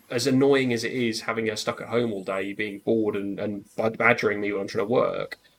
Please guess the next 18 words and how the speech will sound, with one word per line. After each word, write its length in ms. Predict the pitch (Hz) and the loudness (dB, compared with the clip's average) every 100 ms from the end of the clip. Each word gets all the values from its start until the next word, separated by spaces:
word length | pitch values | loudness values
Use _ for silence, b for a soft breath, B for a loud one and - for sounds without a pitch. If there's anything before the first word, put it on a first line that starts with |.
| _ _ _ _ _ _ | _ _ _ _ _ _
it's 160 | 131 - | -4 6
not 300 | 147 131 - _ _ - | 8 6 0 _ _ -8
the 120 | 123 | 0
end 120 | 123 | 0
of 80 | 113 | 2
the 80 | 104 | 0
world. 340 | 131 104 92 | 2 2 0
Like, 180 | 95 104 | -6 0
I 120 | 117 | 0
can, 320 | 113 110 107 95 | 0 -4 -6 -8
I 40 | |
can 140 | - 113 | -10 -6
cope 420 | - 135 117 - | 2 4 4 0
with 140 | 101 | -6
her 120 | - 98 | -4 0
being 300 | 107 101 98 | 0 -2 -6
at 80 | |
home, 340 | - 110 95 | 0 0 0